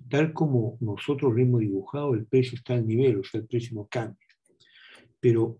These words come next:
¿qué ocurriría si el cambio no hubiera sido allí de la función de oferta, sino que la función de oferta se hubiera movido así,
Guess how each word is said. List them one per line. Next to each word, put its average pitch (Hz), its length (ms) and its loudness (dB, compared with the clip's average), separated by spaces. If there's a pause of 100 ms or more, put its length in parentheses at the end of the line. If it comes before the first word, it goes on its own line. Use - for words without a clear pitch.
(140)
¿qué 127 140 4
ocurriría 131 880 2
si 113 640 -2
el 110 260 -2
cambio 120 680 0
no 113 200 -2
hubiera 113 360 0
sido 110 500 0 (140)
allí 127 480 -4 (680)
de 113 140 2
la 104 140 -4
función 113 680 -2
de 113 380 0 (140)
oferta, 117 760 -2 (600)
sino 113 360 -2
que 113 160 0
la 110 140 0
función 113 480 -6
de 113 80 0
oferta 120 580 -2
se - 200 -12
hubiera 110 220 -2
movido 110 640 -4 (520)
así, 110 520 -10